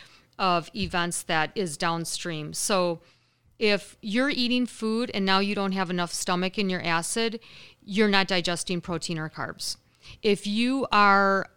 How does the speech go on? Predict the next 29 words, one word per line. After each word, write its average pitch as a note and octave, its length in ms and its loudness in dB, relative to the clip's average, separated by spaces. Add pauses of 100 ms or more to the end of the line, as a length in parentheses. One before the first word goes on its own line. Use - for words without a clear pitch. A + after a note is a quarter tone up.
(100)
um, F3+ 400 2
eating, A3 260 2
s-, - 220 -2
go G3+ 220 2
out G#3+ 120 2
for A3 80 -2
sushi A3 420 0
one A3+ 200 2
night A3+ 260 2
and F#3+ 180 2
you F#3+ 120 0
happen F#3 320 -2
to F3 80 -2
take F#3+ 260 -4
in F#3 240 2
a F3+ 60 -2
couple F#3+ 280 -6
parasites, G3+ 840 -2 (260)
the G#3 140 0
acid F#3 360 4
is, F3 220 -2
you G#3+ 100 0
don't G3+ 140 2
have F#3 160 -2
enough F3 220 -4
acid D#3+ 380 -6
to - 80 -12
kill D3+ 280 -10
it. - 140 -12